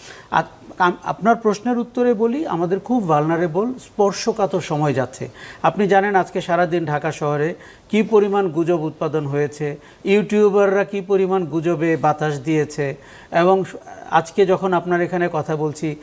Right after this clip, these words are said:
কোন সরকার দেশে, এটি নিয়ে আমিও সন্দিহান হয়ে পড়েছিলাম। প-, এখন জানতে পেরেছি যেহেতু এখানে ফয়েজ আছে, হয়তো তাদের সরকার আছে। কিন্তু এই যে সেনাবাহিনীর মুভমেন্ট, সেনাপ্রধান কোন দিকে গেলেন, ঊর্ধ্বতন অফিসাররা কোন দিকে গেলেন,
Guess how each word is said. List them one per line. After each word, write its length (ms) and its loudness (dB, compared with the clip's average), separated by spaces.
কোন 200 4
সরকার 460 2
দেশে, 420 -2
এটি 180 -2
নিয়ে 140 0
আমিও 260 0
সন্দিহান 460 -2
হয়ে 220 0
পড়েছিলাম। 500 -2
প-, 80 2
এখন 340 2
জানতে 320 2
পেরেছি 360 0
যেহেতু 320 -2
এখানে 280 -4
ফয়েজ 320 -2
আছে, 340 -2
হয়তো 240 -2
তাদের 240 0
সরকার 380 0
আছে। 360 -2
কিন্তু 440 2
এই 140 4
যে 120 2
সেনাবাহিনীর 600 2
মুভমেন্ট, 600 -2
সেনাপ্রধান 520 0
কোন 200 -4
দিকে 260 0
গেলেন, 340 0
ঊর্ধ্বতন 420 -2
অফিসাররা 520 -2
কোন 200 -2
দিকে 240 0
গেলেন, 340 0